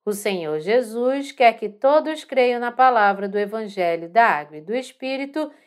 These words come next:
que ele deu aos apóstolos da igreja primitiva, e assim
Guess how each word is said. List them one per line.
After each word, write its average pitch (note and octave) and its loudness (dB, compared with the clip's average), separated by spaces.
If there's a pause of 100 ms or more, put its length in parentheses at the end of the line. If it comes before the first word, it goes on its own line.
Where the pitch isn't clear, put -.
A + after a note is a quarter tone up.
(200)
que F#4+ 2
ele C4 2
deu G3 0
aos G3 2
apóstolos B3 2
da C#4 2
igreja G3 -4
primitiva, F3+ -10 (360)
e D3+ -6
assim C4+ -2